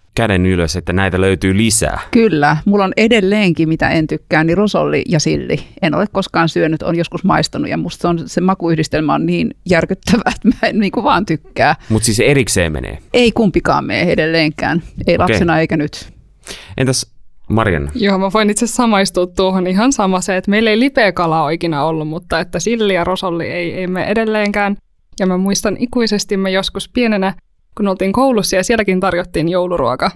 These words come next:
Speaker 3: otin rosollia ja otin sitä vaaleanpunaista kermavaahtoa <laughs> siihen päälle, niin se ei ollutkaan mitään makeata kermavaahtoa. Ja siis mulla jäi joku traumat siitä, että mä en vaan niinku pysty sietään yhtä <laughs> näitä kahta.
Speaker 1: Joululaulut.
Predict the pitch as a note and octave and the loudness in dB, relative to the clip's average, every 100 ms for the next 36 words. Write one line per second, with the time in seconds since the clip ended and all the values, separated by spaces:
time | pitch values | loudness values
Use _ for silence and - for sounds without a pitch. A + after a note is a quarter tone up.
0 | - - E3+ F3 E3+ G3+ B3+ A#3+ B3 B3+ | -8 -6 -2 -2 0 0 0 0 0 0
1 | - _ F3+ E3+ E3+ F3+ E3 F3+ - - | -4 _ -6 -4 -2 -2 -4 -8 -10 -6
2 | F#3+ F3+ F3+ F3+ F3+ F3+ - F#3 F3+ G#3+ | -4 -2 -4 -6 -4 -4 -6 -4 0 2
3 | C4+ F#3+ E3 - - - G3+ A3+ A#3 G#3 | 2 0 -2 -4 -6 -4 0 4 4 4
4 | A3+ G#3+ G#3+ G#3 F#3+ G#3 - _ - G3+ | 2 4 2 2 0 -4 -8 _ 0 2
5 | G#3 A3+ A3+ A#3 A3 A3+ G#3+ A3+ B3+ B3+ | 4 2 0 0 2 2 2 2 2 2
6 | G#3+ F#3 G3+ F#3 F#3 E3+ F#3 G3 G3+ F#3+ | 2 2 0 0 0 0 0 0 2 2
7 | G3+ A3 C#4 C#4 G3 G3+ F#3+ F#3 F3 G3+ | 2 2 2 2 2 2 0 -4 -2 0
8 | F3 F3+ G#3 - F#3+ F#3 G#3+ A#3+ G#3+ F3 | 0 0 -4 0 0 0 0 0 2 0
9 | F#3 E3+ E3 D#3+ E3 F3 - - G3+ F3 | 0 -2 -2 -4 -4 -6 -6 -6 -2 -2
10 | - D#3 G#3 - _ _ _ F#3 F3 - | -2 -4 -4 -6 _ _ _ -2 -2 0
11 | - - - D4 - D#4+ D#4 - D4 A#3+ | 2 2 2 -2 -2 0 -2 0 -2 -4
12 | - - - - - - - - - D#5 | -8 -4 -4 -4 -16 -20 -20 -20 -4 0
13 | D5+ C5 - - - - - - - - | 2 0 -6 -10 -10 -10 -14 -18 -20 -20
14 | - - - F3 A#3+ D#3 A2+ G#2+ A#2 A2 | -20 -20 -2 2 6 6 4 2 2 2
15 | F2 B1+ C2 | 0 -4 -10